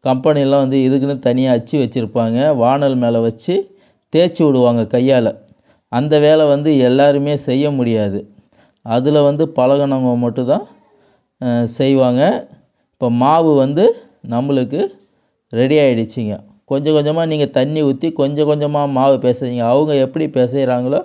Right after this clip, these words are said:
அந்த மாரி வந்து நீங்களும் மாவு பிசைங்க. அப்பதான் வந்து இந்த காரா சேவு வந்து சாப்பிட்றதுக்கு நல்லா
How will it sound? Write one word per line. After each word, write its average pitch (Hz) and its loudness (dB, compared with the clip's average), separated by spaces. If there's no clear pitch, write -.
அந்த 139 -4
மாரி 147 0
வந்து 143 -2
நீங்களும் 143 -2
மாவு 131 2
பிசைங்க. 113 -6
அப்பதான் 147 2
வந்து 139 -2
இந்த 160 -2
காரா 151 4
சேவு 131 -2
வந்து 131 -4
சாப்பிட்றதுக்கு 139 -2
நல்லா 123 0